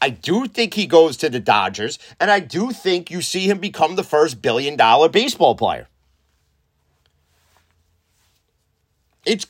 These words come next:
going to happen. Hate to burst the Yankee fan and the Mets fan bubbles of sitting there at night,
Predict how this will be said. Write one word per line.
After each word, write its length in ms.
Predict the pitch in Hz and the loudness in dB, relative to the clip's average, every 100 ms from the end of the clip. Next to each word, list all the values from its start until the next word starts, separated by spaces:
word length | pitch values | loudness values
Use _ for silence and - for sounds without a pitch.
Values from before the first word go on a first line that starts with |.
| _ | _
going 320 | - 120 117 160 | -2 0 0 0
to 100 | 196 | -2
happen. 540 | 185 247 320 87 65 _ _ _ _ _ _ _ _ _ _ _ _ _ _ - | 0 -2 -2 -6 -18 _ _ _ _ _ _ _ _ _ _ _ _ _ _ -4
Hate 280 | 220 254 | -2 -2
to 80 | 269 | -4
burst 400 | 196 262 262 - | 0 4 4 2
the 80 | 240 | -2
Yankee 400 | 190 226 233 226 | 2 2 0 -4
fan 340 | - 233 233 | -2 0 2
and 160 | 226 202 | 0 -2
the 80 | - | -6
Mets 320 | 190 220 208 | -2 -2 -2
fan 300 | - 214 202 | -4 -2 -2
bubbles 540 | 156 220 208 196 165 - _ _ _ 170 | 2 2 2 -2 -4 -10 _ _ _ 4
of 300 | 185 165 127 | 4 4 -2
sitting 340 | - 220 190 | -2 -2 2
there 220 | 214 202 | 2 4
at 120 | 196 | 2
night, 400 | 175 220 233 185 | 0 0 0 -4